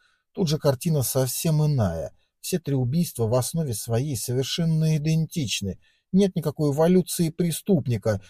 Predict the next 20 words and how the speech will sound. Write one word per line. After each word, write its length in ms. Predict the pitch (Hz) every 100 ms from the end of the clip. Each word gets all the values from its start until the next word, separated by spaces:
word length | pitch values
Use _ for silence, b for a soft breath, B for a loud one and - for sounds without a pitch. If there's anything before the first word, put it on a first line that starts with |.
| b
Он 180 | 143 123
с 40 |
самого 380 | - 175 160 143
начала, 540 | 147 151 - 135 104 -
с 180 | - -
первого 460 | 196 196 196 190 190
убийства 580 | 196 160 139 104 123
знает, 440 | 117 135 156 160 110
что 500 | - - - 175 185
и 120 | -
как 280 | 117 135 139
будет 480 | 120 113 113 120 95
делать. 500 | 95 85 76 71 - _ _ _ _ _ _ _
Значит, 320 | 156 196 185
для 120 | 165
него 340 | 160 160 180 190
убийство 440 | 135 170 160 -
является 540 | 156 151 151 151 - 147
своеобразным 800 | - 139 131 123 175 156 165 160
ритуалом, 880 | 170 170 175 170 156 120 98 90